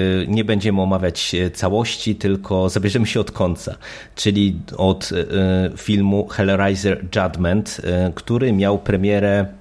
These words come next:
relatywnie niedawno, ponieważ debiutował na ekranach, e, kin, czy raczej nie ekranach kin, tylko od razu trafił do V O D, e, trzynastego lutego bieżącego roku. E,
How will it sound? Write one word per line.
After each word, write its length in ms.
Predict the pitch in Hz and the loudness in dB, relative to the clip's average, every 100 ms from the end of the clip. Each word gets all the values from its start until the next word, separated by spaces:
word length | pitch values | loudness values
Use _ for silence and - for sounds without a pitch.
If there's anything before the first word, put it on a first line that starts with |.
| - - - | -20 -12 -2
relatywnie 540 | 107 104 98 101 113 | 0 2 0 -2 0
niedawno, 500 | 107 101 90 80 85 | 2 2 0 2 0
ponieważ 520 | - 87 87 - - 95 - - - | 0 0 0 -2 -2 -2 -4 -12 -8
debiutował 840 | 82 127 120 107 107 92 98 98 95 - | -2 -2 0 0 0 0 2 0 -2 -2
na 380 | 95 95 92 - | 0 0 -2 -4
ekranach, 840 | 98 95 101 92 92 92 - - | -2 0 0 2 2 2 -2 -2
e, 180 | 92 92 92 - - | 0 0 -2 -10 -16
kin, 320 | - 101 104 101 | -4 0 0 0
czy 140 | 104 | 0
raczej 320 | 90 - 92 | 0 0 2
nie 140 | 98 98 | 2 0
ekranach 420 | 92 95 90 - | 0 0 0 -2
kin, 200 | 101 95 | 0 0
tylko 300 | 92 82 87 | 0 -2 0
od 100 | 85 | 0
razu 240 | 90 85 | 0 -2
trafił 580 | 80 87 - 85 80 80 - | -2 -2 -2 -4 -4 -6 -8
do 280 | 85 - 87 | -4 0 0
V 260 | 80 98 | 2 2
O 100 | 90 | 2
D, 120 | 85 110 | 2 2
e, 840 | 131 - - - - 92 92 90 87 | 2 -2 -16 -16 -8 -2 0 0 -2
trzynastego 760 | - 160 127 - 107 98 101 98 | -2 0 0 0 0 0 0 0
lutego 540 | 95 95 85 90 92 - - 85 | 0 0 -2 0 -2 -4 -12 -2
bieżącego 600 | 95 87 95 - 85 85 | 0 2 0 2 2 2
roku. 280 | 82 - - - - - - - - | 0 -4 -20 -20 -18 -18 -20 -18 -2
E, 180 | 113 | 0